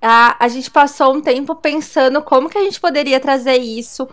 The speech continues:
a, sem ser só um post, né, no Instagram, um post no Facebook. Então a gente convidou a Gláucia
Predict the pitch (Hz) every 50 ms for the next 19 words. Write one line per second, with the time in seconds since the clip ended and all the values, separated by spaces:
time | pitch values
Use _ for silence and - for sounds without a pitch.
0 | - - - - - - _ _ _ - - - 247 247 254 - - - - -
1 | - - - 330 330 359 349 - - 330 311 339 349 - - - - 320 285 285
2 | 311 320 320 311 311 302 294 - 294 294 285 - - 285 262 262 277 285 285 285
3 | - - - - - 214 208 220 233 240 269 285 302 294 269 262 269 262 - 262
4 | 233 226 233 233 247 262 269 262 254 247 240 240 - 254 247 240 247 262 247 -
5 | - 247 247 233 - 240 240 233 - 247 208 214 214 214 233 247 - - - 320
6 | - _ _ _ - - - _ - 262 269 269 262 285 277 - - - 285 277
7 | 277 311 247 277 277 294 294 294 277 254 254 254 262 285 - - - 349 370